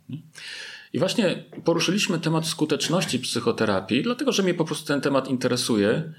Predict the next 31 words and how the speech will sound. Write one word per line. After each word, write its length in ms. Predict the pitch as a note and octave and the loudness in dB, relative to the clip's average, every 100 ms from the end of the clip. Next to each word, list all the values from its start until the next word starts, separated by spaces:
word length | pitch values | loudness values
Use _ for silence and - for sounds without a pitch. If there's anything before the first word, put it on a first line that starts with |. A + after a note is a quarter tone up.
| - | -8
Natomiast 560 | C3+ F3 G3+ G3 - - | -2 0 2 0 -2 -4
on 160 | D#3+ F#3+ | -2 0
mi 100 | F3 | 0
powiedział 340 | F3 E3 E3 | -2 0 0
tak: 340 | D#3+ G2+ - - | 0 -2 -4 -10
mówi: 260 | C#3 C3+ - | -6 -4 0
„Rafał, 520 | D3 D3+ C3 F2+ F2 - _ | 2 0 2 0 -2 -12 _
psychoterapia 1040 | - - D#3 D3+ B2 C#3+ - A2 G2 G#2+ - _ _ _ | -8 -2 0 2 2 2 2 2 2 0 -6 _ _ _
musi 420 | A#2 C3+ D#3+ D3 - | 2 4 4 2 0
trwać 600 | - - B2 B2 - - - | -6 -4 0 0 -2 -6 -4
jakiś 600 | A#2 A2 G2+ G#2 - - | -2 0 -2 -2 -4 -4
czas”. 440 | - D#2+ - - - | -6 -6 -6 -8 -12
Ja 80 | |
mówię: 160 | G2 G#2+ | -6 -4
„A 20 | |
dlaczego, 400 | A#2 D3+ - G2+ - | -2 -4 -6 -10 -8
nie?” 140 | G#2+ - - - - - - - | -6 -6 -10 -16 -16 -18 -18 -4
Dlatego, 580 | B2+ B2+ F#3 F#3 F#3 - | -2 0 2 2 2 0
m-, 300 | C3 C3 B2 A2+ | -2 -2 -4 -4
i 80 | B2+ | -2
mi 120 | C3 | 0
wytłumaczył, 440 | C#3 C3 G#2+ A2 | -2 0 0 0
dlatego, 760 | A2 A2+ A2+ G#3+ A#2+ G#2+ D#3+ - - _ _ | 0 0 2 0 4 2 2 -4 -20 _ _
że 140 | B2+ B2+ | -4 0
po 120 | C3+ | 0
prostu, 600 | D#3+ D#3+ D#3+ D#3 D#3 - - A#2+ | 2 0 2 2 2 -8 -8 -2
e, 20 | A2 G#2+ - - - _ _ | 0 0 -2 -12 -20 _ _
tylko 320 | - C4+ G3+ E3+ | 0 0 0 0
na 140 | C#3+ | 0
przestrzeni 540 | D3+ D3+ - D3+ C#3 | -2 -2 0 0 2
czasu 520 | B2 A#2 G#2+ - E3 | 0 0 0 0 0